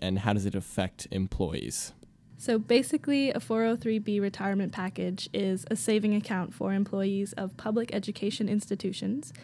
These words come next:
Speaker 2: and nonprofit organizations. It takes a small amount of money out of the employee's paycheck annually and places it into a separate account tax-free.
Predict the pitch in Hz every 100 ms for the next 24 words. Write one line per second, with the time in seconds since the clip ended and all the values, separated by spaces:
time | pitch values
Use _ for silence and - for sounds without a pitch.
0 | - - - 214 202 196 208 185 190 196
1 | 190 190 190 185 180 - - - - -
2 | - - - - - 240 262 233 254 -
3 | 240 240 233 226 226 214 208 202 - 190
4 | 196 196 190 202 190 190 - 262 247 226
5 | 220 202 214 214 214 208 208 - 208 233
6 | 220 208 202 - 196 196 190 196 196 190
7 | 190 180 - - 180 - - -